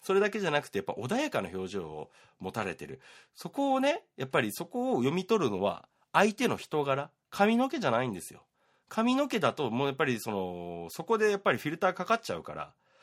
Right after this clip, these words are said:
あの、本当に僕は坊主頭というのは非常に素晴らしい、えー、髪型だなって思うんですね。まあ、だったらば、えー、まあ、最後にね、この坊主頭っていうのは、まあ、あの、なんでそんなにいいのかというと、まあ、僕の中で一番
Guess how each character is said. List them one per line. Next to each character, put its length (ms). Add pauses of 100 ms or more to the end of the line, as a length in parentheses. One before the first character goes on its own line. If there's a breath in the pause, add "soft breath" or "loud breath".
(280 soft breath)
あ 180
の、 160
本 320
当 120
に 100
僕 240
は 60
坊 300
主 120
頭 320
と 80
い 60
う 20
の 80
は 60
非 120
常 160
に 80
素 160
晴 160
ら 80
し 120
い、 280
え 380
ー、 20
髪 260
型 200
だ 120
な 120
っ 40
て 100
思 180
う 20
ん 60
で 80
す 100
ね。 160 (400 soft breath)
ま 80
あ、 120
だ 40
っ 140
た 100
ら 140
ば、 280
え 300
ー、 20
ま 100
あ、 20
最 180
後 100
に 80
ね、 80
こ 120
の 60
坊 240
主 100
頭 260
っ 100
て 80
い 60
う 60
の 100
は、 160
ま 140
あ、 180
あ 60
の、 500 (520 soft breath)
な 120
ん 120
で 100
そ 120
ん 60
な 80
に 120
い 20
い 20
の 140
か 120
と 100
い 80
う 40
と、 160
ま 200
あ、 80
僕 340
の 100
中 220
で 140
一 180
番 240